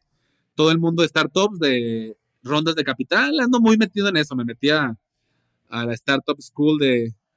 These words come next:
de Y Combinator, ya sabes, esto, ahí ando como, literalmente como en un estudiante absorbiendo.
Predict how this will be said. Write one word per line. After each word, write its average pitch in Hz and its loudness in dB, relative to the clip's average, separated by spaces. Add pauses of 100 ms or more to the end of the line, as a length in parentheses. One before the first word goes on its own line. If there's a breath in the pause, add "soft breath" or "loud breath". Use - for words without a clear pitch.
de 117 -4
Y 127 0
Combinator, 147 -2
ya 175 -2
sabes, 180 -2
esto, 170 -4
ahí 185 2
ando 254 4
como, 170 0 (120)
literalmente 175 2
como 208 -2
en 156 -6
un 185 0
estudiante 190 2
absorbiendo. 151 -2